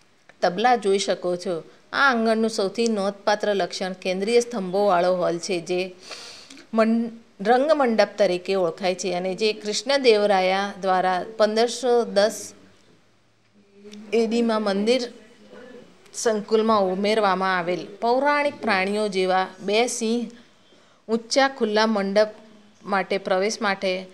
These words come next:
કઠેડો બનાવે છે. તમે તમારી જમણી બાજુ પર મંડપમાં દાખલ થતા તકતી છે, જેમાં ટોચ પર નંદીની છબી અંકિત કરવામાં આવેલ છે,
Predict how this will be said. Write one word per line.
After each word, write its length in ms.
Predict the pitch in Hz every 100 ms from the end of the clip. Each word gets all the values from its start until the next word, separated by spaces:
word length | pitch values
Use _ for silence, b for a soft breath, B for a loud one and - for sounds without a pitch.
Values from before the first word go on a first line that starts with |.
| B B -
કઠેડો 440 | 196 208 240 247
બનાવે 420 | 226 185 175 180
છે. 200 | 180 190
તમે 260 | 170 214 247
તમારી 360 | 247 240 220
જમણી 320 | 208 196 196 240
બાજુ 300 | 240 196 196
પર 180 | 196
મંડપમાં 580 | 190 180 190 220 220 196
દાખલ 440 | 185 175 - 226 233 - - _ -
થતા 400 | 202 - 185 185 B - _ _ _ _
તકતી 420 | 208 - - 240
છે, 240 | 240 233 220
જેમાં 280 | 190 180
ટોચ 340 | 190 226 240 247
પર 140 | 220
નંદીની 500 | 196 185 185 226 240
છબી 320 | 226 208 185
અંકિત 360 | 190 180 180 233
કરવામાં 540 | 214 180 180 180 180
આવેલ 260 | 170 175 175
છે, 280 | 170 196